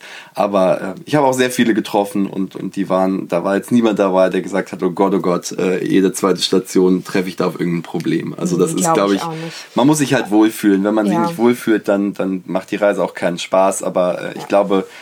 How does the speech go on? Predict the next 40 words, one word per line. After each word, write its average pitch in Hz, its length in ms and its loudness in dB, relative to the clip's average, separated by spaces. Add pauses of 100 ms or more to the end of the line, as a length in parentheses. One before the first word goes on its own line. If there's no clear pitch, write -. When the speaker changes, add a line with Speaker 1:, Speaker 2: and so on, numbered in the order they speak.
(180)
Speaker 1:
wenn 101 120 0
man 101 140 2
damit, 95 460 -2
ähm, 95 400 -10
sich - 280 -10
arrangieren 107 480 2
kann 110 320 0
und, 95 240 -8
und, 95 240 -12
und - 200 -14
da, - 240 -6
damit 98 260 -4 (220)
arbeiten 104 440 2
kann, 95 240 -4
dann 90 120 -4
ist 78 120 -12
das 82 180 -12
auch 82 160 -6
ein 92 100 -10
gutes, 92 520 -4 (220)
findet 170 280 2
man 113 140 2
da 101 100 4
einen 98 120 2
guten 95 220 -4
Modus, 90 340 -4
der 78 120 -12
funktioniert. - 540 -18 (380)
Speaker 2:
Ja. 180 260 -12 (680)
Speaker 1:
Genau. - 360 -16
Wir 104 120 0
haben, 123 200 4
wir 120 140 0
haben 131 100 4
ja 135 80 6
auch 127 100 0
in 135 60 -2
der, 117 160 0
in 113 100 -4
der 113 320 2